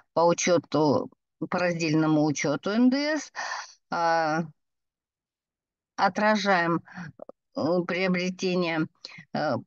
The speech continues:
под облагаемую и необлагаемую деятельность, будем мы ли мы через девятнадцатый считать. Ну, я оставлю флажок, потому что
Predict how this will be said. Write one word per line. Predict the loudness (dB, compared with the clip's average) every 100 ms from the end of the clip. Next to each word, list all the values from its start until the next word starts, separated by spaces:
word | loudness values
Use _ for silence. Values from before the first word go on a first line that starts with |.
| -6
под | -4 0
облагаемую | 0 2 4 4 4 2 0
и |
необлагаемую | -2 -2 -2 -2 -2 -2 -2 -4
деятельность, | -6 -6 -6 -2 -2 -2
будем | -2 -2 0 2 4 4
мы | 2
ли | 2
мы | 0 0
через | -2 -4 -4 -4
девятнадцатый | -6 -4 -2 0 0 -2 -4
считать. | -2 0 2 2 0 -6 -20 _ -6
Ну, | 0
я | 2 2
оставлю | 0 0 2 2
флажок, | 0 0 2 0 -2
потому | -4 -2 -2
что | -4